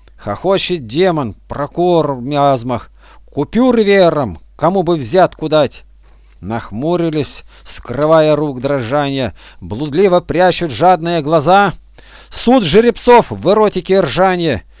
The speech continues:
никто не жмёт на совесть тормоза. Убийца раскрылатился в ухмылке, примеривает нож в руке горилла.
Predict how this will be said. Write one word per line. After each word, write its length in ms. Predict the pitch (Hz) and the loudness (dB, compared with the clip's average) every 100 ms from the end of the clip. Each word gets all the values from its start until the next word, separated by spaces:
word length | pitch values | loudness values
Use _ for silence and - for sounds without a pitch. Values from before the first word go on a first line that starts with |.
| - | -16
никто 560 | 110 170 226 - 233 240 | -6 -4 -4 0 4 4
не 160 | 226 196 | 4 0
жмёт 460 | 170 208 180 - | 0 0 0 -2
на 140 | 147 170 | -6 -2
совесть 440 | 190 175 160 - | 2 2 2 -2
тормоза. 560 | 160 165 151 165 151 104 - - - - _ - - - | -4 -2 0 2 2 -2 -14 -20 -20 -20 _ -20 -20 -12
Убийца 540 | 110 107 190 185 - | -6 0 0 0 -2
раскрылатился 920 | 165 165 - - 165 185 180 175 160 160 | -2 -4 -8 -6 0 2 2 0 -2 -2
в 60 | |
ухмылке, 680 | 165 143 175 190 170 175 170 | -2 -4 -2 -2 -2 -4 -4
примеривает 840 | - - 143 196 190 190 190 180 | -8 -10 -4 -2 0 2 0 -2
нож 380 | 175 220 208 - | 2 4 2 0
в 100 | 110 | -6
руке 380 | 160 175 190 180 | -6 -4 -2 0
горилла. 640 | 131 180 185 175 160 143 | 2 0 2 0 0 -2